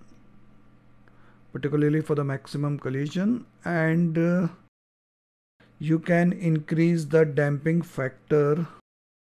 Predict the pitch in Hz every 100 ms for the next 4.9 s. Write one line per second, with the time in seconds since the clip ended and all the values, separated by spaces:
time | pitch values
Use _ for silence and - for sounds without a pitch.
0 | _ _ _ _ _ _ - - 151 147
1 | 147 135 135 143 - 143 143 147 143 143
2 | 131 135 139 139 - - - - - 131
3 | 131 135 - 143 - - 143 143 131 -
4 | 139 151 156 - - 131 135 196